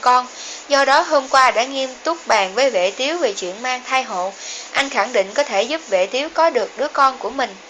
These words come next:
Vậy mà nghe xong, Vệ Tiếu lại sờ đầu Lưu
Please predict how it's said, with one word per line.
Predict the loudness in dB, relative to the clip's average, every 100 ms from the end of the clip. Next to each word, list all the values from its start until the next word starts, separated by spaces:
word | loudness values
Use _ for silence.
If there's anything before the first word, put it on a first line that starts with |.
| -20 -20 -20 -20 -20 -20 -20 -18 -18 -18 -20 -18 -18 -18 -2
Vậy | 4 4
mà | 4 -2
nghe | 0 0
xong, | 2 0 0 -8 -20 0
Vệ | 4 6
Tiếu | 4 0
lại | 0 0
sờ | 2 4
đầu | 4 4
Lưu | 2 0